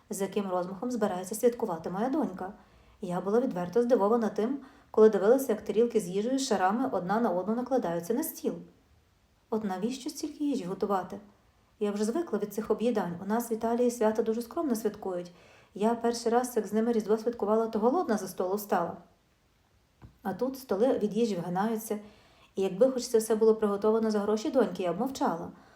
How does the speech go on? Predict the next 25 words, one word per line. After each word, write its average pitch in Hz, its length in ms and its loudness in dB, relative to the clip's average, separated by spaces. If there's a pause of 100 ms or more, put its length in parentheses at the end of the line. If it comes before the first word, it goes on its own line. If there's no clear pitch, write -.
(180)
Але 202 220 -2
розумію, 190 420 -6
що - 160 -12
Світлана 185 380 0
моя 247 160 -2
ніде 190 260 -2
не 233 100 -2
працює, 196 560 -2 (480)
а 214 100 0
живе 208 240 4
за 240 100 4
ті 226 120 0
євро, 190 300 0
які 233 220 0
я 269 140 2
їй 180 100 -2
висилаю. 175 480 -4
Виходить, 220 540 0 (240)
що - 160 -8
цей 185 220 -2
стіл 240 240 2
накритий 190 400 -4
за 208 100 0
мої 196 280 0
гроші. 294 460 -4